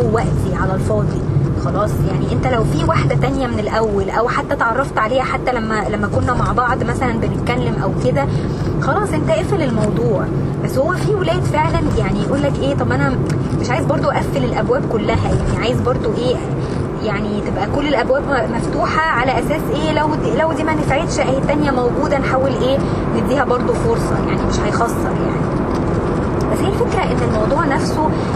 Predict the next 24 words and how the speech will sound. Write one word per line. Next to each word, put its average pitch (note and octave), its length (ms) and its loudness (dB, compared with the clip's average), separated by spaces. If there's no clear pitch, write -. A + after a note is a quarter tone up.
يعني، G#3+ 460 0
آه، G3+ 600 0
كان - 100 0
بسرعة C4+ 360 0
جدًا. A#3 400 0
يعني - 200 0
أنا B3+ 120 0
متخيلة، A#3 460 0
يعني G#3 260 0
أنا C4+ 240 0
مثلًا C4+ 320 0
زميلتي B3 360 0
دي - 200 0
بتقولي C4+ 360 0
يعني G3 180 0
في - 120 -2
خلال C4 280 0
شهور B3 360 0
خلاص A3 340 0
قرر B3+ 360 0
إن G#3 120 0
هو B3+ 240 2
يعني، B3 640 -2
آه، F#3 260 0